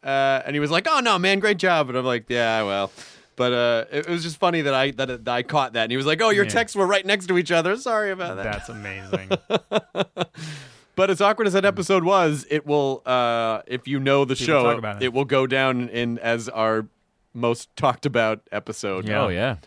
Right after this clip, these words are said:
Speaker 1: What, what, have there been any moments on S N L that were unintentional, like, "Oh, well, I guess that's the thing they're gonna talk about now forever"?
Speaker 2: Oh, interesting.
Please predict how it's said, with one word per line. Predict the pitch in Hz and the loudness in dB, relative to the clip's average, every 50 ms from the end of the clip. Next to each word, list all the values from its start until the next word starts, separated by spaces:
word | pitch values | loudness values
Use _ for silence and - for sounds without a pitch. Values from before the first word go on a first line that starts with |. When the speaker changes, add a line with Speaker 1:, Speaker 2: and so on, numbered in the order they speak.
| _ _ | _ _
Speaker 1:
What, | 131 160 196 208 - 143 165 160 | -2 0 0 0 0 -2 -2 0
what, | 180 208 170 | 2 0 0
have | 165 156 151 | 0 -2 0
there | 165 180 | 0 2
been | 170 185 185 | 2 4 4
any | 180 180 165 | 4 4 4
moments | 160 160 160 165 151 | 4 4 4 2 2
on | 156 147 147 | 2 2 2
S | 151 143 | 2 2
N | 143 131 | 0 0
L | 135 131 135 139 143 147 143 - 113 | 2 4 4 4 4 2 0 -2 -2
that | 120 123 120 - - - _ _ _ _ | -2 -2 -2 -4 -8 -20 _ _ _ _
were | 120 131 135 - 123 | 0 0 0 0 0
unintentional, | 127 131 127 127 - - 131 127 - 131 131 127 123 123 | -2 -2 -2 -4 -2 -2 -2 -2 -2 -4 -2 -2 0 0
like, | 117 117 110 110 - - | 0 0 0 0 0 0
"Oh, | 233 277 262 | 2 2 4
well, | 208 190 | 4 4
I | 185 | 4
guess | 180 175 202 170 | 2 2 0 0
that's | 139 170 180 180 - | 2 2 0 0 0
the | 175 160 | -2 -2
thing | 143 147 135 | -2 -2 -2
they're | 131 131 | 0 -2
gonna | 123 131 127 127 | -2 0 -2 0
talk | 127 135 123 120 | 2 2 2 2
about | - 117 120 117 117 113 | 2 0 0 0 0 0
now | 113 110 110 113 120 120 117 - | 0 0 0 0 0 -2 -4 -8
forever"? | - - - - 120 117 117 113 123 123 123 - _ _ _ _ _ _ _ - - | -20 -10 -4 -2 2 2 2 2 2 0 -4 -4 _ _ _ _ _ _ _ -8 -4
Speaker 2:
Oh, | 202 214 208 196 | -2 0 0 0
interesting. | 160 208 240 208 - 190 - - - 120 107 98 98 98 - | 0 -2 -4 -4 -4 -6 -8 -6 -4 -4 -4 -4 -6 -10 -12